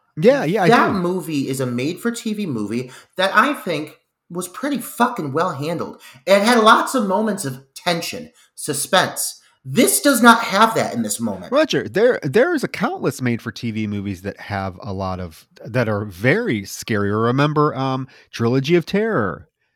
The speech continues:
Speaker 1: Our namesake, our namesake, Dark Night of the Scarecrow was a made-for-T V movie. I mean, and that is one of the most terrifying films probably to come out of the, the late seventies. So it can be done. It's just,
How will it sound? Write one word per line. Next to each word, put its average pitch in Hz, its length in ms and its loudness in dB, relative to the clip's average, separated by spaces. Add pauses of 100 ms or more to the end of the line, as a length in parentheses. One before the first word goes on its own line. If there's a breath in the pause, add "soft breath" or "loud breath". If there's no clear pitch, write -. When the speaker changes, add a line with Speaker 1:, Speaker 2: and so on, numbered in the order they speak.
(340)
Speaker 1:
Our 190 180 10
namesake, 190 800 4
our 156 140 6
namesake, 180 640 2
Dark 127 340 6
Night 143 220 4
of 160 80 2
the 156 80 2
Scarecrow 170 800 4
was 104 180 -2
a 107 80 2
made-for-T 107 600 -4
V 95 160 -8
movie. 82 500 -12 (460)
I 120 80 -2
mean, 123 360 4
and 120 140 2
that 175 200 4
is 131 120 -4
one 131 140 4
of 131 80 2
the 127 40 2
most 131 220 2
terrifying 143 720 0
films 151 460 -2
probably 160 540 0
to 151 100 -6
come 165 200 -4
out 170 200 0
of 165 120 -4
the, 170 300 2
the 165 320 4
late 165 300 0
seventies. 196 720 -6 (260)
So 131 600 0 (340 soft breath)
it 185 140 6
can 240 140 6
be 208 140 6
done. 220 400 4
It's - 180 -2
just, - 500 -4